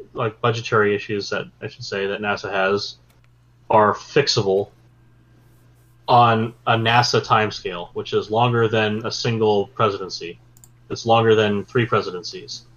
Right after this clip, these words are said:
Every dollar that goes in to nasa, within,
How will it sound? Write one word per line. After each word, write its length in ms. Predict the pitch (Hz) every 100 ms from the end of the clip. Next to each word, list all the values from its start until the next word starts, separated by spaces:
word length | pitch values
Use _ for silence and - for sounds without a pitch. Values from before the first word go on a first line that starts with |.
| _ _ _ _ _ _ _ _ _ _ -
Every 240 | 117 135
dollar 380 | 123 120 135 139
that 180 | 131 120
goes 260 | 120 110
in 380 | 117 117 110 107 -
to 100 | 110
nasa, 560 | 107 110 - 95 87 - _ _ _ _ _ _ _ _ _ _ _ -
within, 640 | 120 110 131 127 120 127